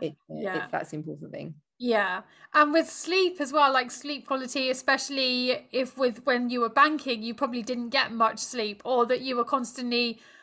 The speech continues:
Speaker 2: working most of the time, as in, like, you'd still be working at ten o'clock at night, checking your phone or whatever. So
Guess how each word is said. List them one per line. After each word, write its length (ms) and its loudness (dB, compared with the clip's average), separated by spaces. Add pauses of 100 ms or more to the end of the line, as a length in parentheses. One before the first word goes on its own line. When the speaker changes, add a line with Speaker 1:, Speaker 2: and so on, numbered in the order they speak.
(200)
Speaker 2:
working 800 2 (100)
most 420 2
of 100 0
the 80 -4
time, 380 4
as 100 0
in, 80 0
like, 160 0
you'd 100 -12
still 200 -2
be 120 -4
working 380 2
at 80 -8
ten 160 0
o'clock 260 -4
at 80 -6
night, 220 6
checking 300 -4
your 80 -4
phone 360 4
or 140 -2
whatever. 420 0
So 440 4